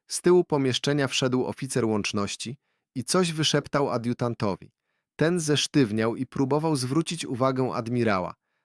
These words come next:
Blackwood odgonił go ostrym gestem, skupiony na spektaklu, jaki właśnie tworzył.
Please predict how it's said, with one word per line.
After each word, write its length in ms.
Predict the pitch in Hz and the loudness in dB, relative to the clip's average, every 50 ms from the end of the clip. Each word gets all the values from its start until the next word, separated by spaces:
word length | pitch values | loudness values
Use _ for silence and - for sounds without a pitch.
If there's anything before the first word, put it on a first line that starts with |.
| _ _ | _ _
Blackwood 500 | 92 104 127 147 160 - - 165 156 - | -2 0 2 2 0 0 -2 -4 -4 -2
odgonił 640 | - 120 104 107 101 113 135 151 175 175 170 156 139 | -6 -8 -8 -4 0 2 2 4 4 4 2 2 2
go 200 | 123 123 117 - | 2 0 -2 0
ostrym 480 | 123 127 123 - - - 131 123 117 104 | -2 -2 -2 -2 -4 -2 -2 -2 0 2
gestem, 440 | 117 120 110 - - - 92 85 - _ _ _ _ _ _ | 2 2 2 0 -4 -8 -12 -14 -14 _ _ _ _ _ _
skupiony 580 | - - - - 127 - - 143 151 165 175 | -10 -10 -4 -4 -4 -2 0 0 0 2 0
na 120 | 165 151 135 | 0 0 -2
spektaklu, 720 | - - - 127 - - - 120 104 - - - 110 113 | -2 -2 -4 -6 -6 -2 0 0 0 0 -2 -4 0 0
jaki 260 | 113 107 - - 117 | 0 0 -2 -6 -6
właśnie 400 | 101 113 123 120 - - 135 131 | -2 -2 -2 -2 -2 -4 -6 -6
tworzył. 420 | - - - 127 117 101 92 87 | -4 0 0 2 2 2 -2 -6